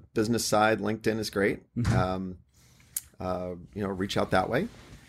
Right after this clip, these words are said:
Speaker 1: And, uh, we are always in growth mode. Uh, we're always interested in great people and great talent. Uh, so certainly visit north star travel group dot com and, and you can, uh,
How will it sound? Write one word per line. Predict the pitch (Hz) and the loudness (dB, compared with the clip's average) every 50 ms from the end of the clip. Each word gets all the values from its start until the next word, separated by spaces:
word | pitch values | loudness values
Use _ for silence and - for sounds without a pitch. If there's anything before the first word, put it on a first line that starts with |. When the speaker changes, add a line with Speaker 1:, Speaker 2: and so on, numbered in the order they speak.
| - - _ _ _ _ - | -20 -20 _ _ _ _ -4
Speaker 1:
And, | 113 117 117 120 120 117 123 123 - 127 | -2 0 2 2 2 2 0 -2 0 4
uh, | 123 123 123 120 120 123 120 113 90 104 | 4 6 6 6 4 4 0 -2 -6 -8
we | 107 120 135 143 147 147 143 143 | -4 0 2 2 2 2 2 0
are | - - 117 120 123 123 123 127 127 127 127 127 123 - - _ _ _ _ _ _ _ _ - | -2 -4 -4 -2 0 2 2 2 2 2 0 -2 -4 -10 -16 _ _ _ _ _ _ _ _ -2
always | - 127 135 151 147 131 | 0 4 4 4 4 4
in | 156 147 | 2 0
growth | 135 147 143 139 147 - - | 2 4 4 4 4 2 2
mode. | 143 139 147 180 208 240 233 - - _ _ - | 2 4 4 4 4 0 -2 -10 -16 _ _ -10
Uh, | 90 101 104 107 | -6 -4 -2 0
we're | 107 110 107 - - - _ | 2 0 0 0 -2 -6 _
always | - 113 117 120 120 120 - 127 | 2 2 4 4 4 4 4 2
interested | 120 120 131 123 - - - 120 123 | 0 0 0 -2 -2 0 0 0 0
in | 123 110 98 | 0 -2 -2
great | - - 107 113 113 - | 0 2 2 2 2 0
people | - 117 101 - 117 117 | -4 -4 -4 -2 -2 -2
and | 113 101 | -2 0
great | 117 113 110 - | 0 -2 -2 -2
talent. | - 120 113 139 226 247 240 - - _ _ _ _ _ _ _ _ _ | -2 0 0 0 -2 -4 -6 -10 -16 _ _ _ _ _ _ _ _ _
Uh, | 98 98 98 101 101 101 | -6 -4 -4 -4 -4 -4
so | - - - 107 110 110 110 | -4 -2 0 2 2 2 2
certainly | 110 - - 117 98 120 117 117 117 113 113 107 107 - - - - - - | 0 2 2 2 2 2 2 2 4 4 2 0 -4 -8 -18 -20 -18 -4 0
visit | 110 110 107 120 113 - - _ - | 2 4 4 4 2 2 -2 _ -12
north | - 95 101 107 110 | -8 -4 -2 -2 -2
star | - - 117 113 | 0 2 0 0
travel | - - 110 107 113 113 | 2 2 0 2 2 0
group | - 110 113 117 - | 2 2 0 2 2
dot | - 110 113 113 | 2 2 2 2
com | - 113 110 110 113 135 135 | 0 0 2 2 2 0 0
and, | 110 98 95 95 98 - | 0 -2 -2 -4 -6 -6
and | - 95 95 98 | -6 -4 -4 -2
you | 98 95 | -4 -4
can, | - - 95 98 95 95 | -4 -4 -4 -4 -2 -2
uh, | 95 92 92 | -2 -4 -4